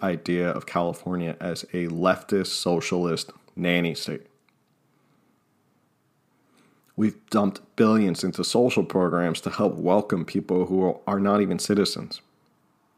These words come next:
We've provided millions of dollars in legal aid to those who are fighting for their immigration status, those who came here illegally who don't want to be deported.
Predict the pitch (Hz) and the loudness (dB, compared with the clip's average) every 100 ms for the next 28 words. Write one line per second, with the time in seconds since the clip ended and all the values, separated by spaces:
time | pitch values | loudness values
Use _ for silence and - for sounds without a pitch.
0 | _ 107 110 - 113 101 107 107 98 110 | _ -2 0 2 4 6 6 6 4 4
1 | 120 110 101 98 98 98 95 90 - - | 4 2 0 0 2 4 4 4 0 -10
2 | - - - 95 87 95 117 120 85 85 | -20 -20 -10 -6 -2 0 2 4 2 2
3 | 82 78 - _ _ - 92 101 107 - | -2 -4 -14 _ _ -6 0 0 2 0
4 | 95 - 95 98 90 - 90 78 92 - | -2 2 4 4 0 -2 -2 0 -2 0
5 | 90 107 82 - 80 - - - 117 113 | 0 0 -2 -2 -2 -2 -2 2 2 2
6 | 113 - 110 110 104 98 143 107 90 87 | 0 2 2 4 4 4 4 4 2 2
7 | 107 90 98 87 95 90 - - 113 85 | 0 0 2 2 0 0 -2 0 0 -2